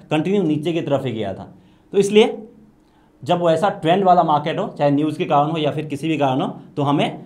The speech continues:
ये स्ट्रेटजी फॉलो नहीं करना। ये strategy normal market में जब कोई news ना हो, जैसा अभी वाला situation है, वैसा market में आप इस स्ट्रेटजी के बेसिस पे trade ले सकते हो। तो यहाँ पे अब हम कुछ और example के थ्रू समझने की कोशिश करते हैं, ताकि आपको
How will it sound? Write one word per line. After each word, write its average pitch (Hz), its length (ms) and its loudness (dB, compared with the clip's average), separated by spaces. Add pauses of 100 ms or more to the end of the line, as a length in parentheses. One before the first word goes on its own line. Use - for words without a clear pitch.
(300)
ये 180 200 2
स्ट्रेटजी 160 400 0
फॉलो 131 300 -4
नहीं 127 220 -2
करना। 110 180 -4
ये 151 180 -2
strategy 156 400 0 (320)
normal 156 320 0
market 165 340 0
में 214 160 -6
जब 190 200 -4
कोई 151 140 0
news 139 360 0
ना 139 100 -2
हो, - 280 -4 (300)
जैसा 139 300 -2
अभी 135 320 0
वाला 160 180 4
situation 151 460 -4
है, 254 80 -6 (300)
वैसा 143 340 0 (640)
market 131 420 -2
में 127 100 -4
आप 196 240 -6 (180)
इस 165 140 -6
स्ट्रेटजी 131 360 -4
के 127 100 -6
बेसिस 123 300 -8
पे - 120 -6 (340)
trade 135 260 2
ले 117 220 -6
सकते - 340 -10
हो। 98 180 -8 (720)
तो 190 40 -4
यहाँ 214 140 4
पे 226 100 0
अब 165 100 0
हम 208 80 -2 (180)
कुछ 190 180 0
और 208 140 2
example 196 360 0
के 196 60 -4
थ्रू 196 140 -6
समझने 190 320 -2
की 196 60 -4
कोशिश 185 240 -2
करते 190 260 -2
हैं, - 200 -12
ताकि 160 260 0
आपको 156 300 0